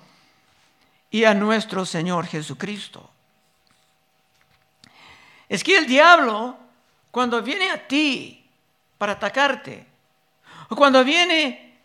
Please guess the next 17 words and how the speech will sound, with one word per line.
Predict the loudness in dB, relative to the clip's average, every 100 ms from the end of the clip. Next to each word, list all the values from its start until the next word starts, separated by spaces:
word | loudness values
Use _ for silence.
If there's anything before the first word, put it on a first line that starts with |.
| _ -6
atacando | -2 0 2 2 4 4
a, | 2
a | 2 0
las | 0 -4
iglesias, | -4 -2 -2 -4 -12 -14 -16 -20 -20 _ _ _ _ _ _ -20 _ _
se | -4 0
va | 4 6
a | 6
emplear | 4 0 -2 0 4 4 4 2 -8
su | -6 2
arma | 4 4 2 0
más | -2 -4
potente, | -6 -6 -4 -2 -4 -10 -14 -20 _ _ _ _ _ _ _ _ _ _ _ _ _ _ -12
su | 2 8
arma | 8 6 2
más | 2 0 -2
formidable, | 0 2 2 0 2 2 2 -6 -14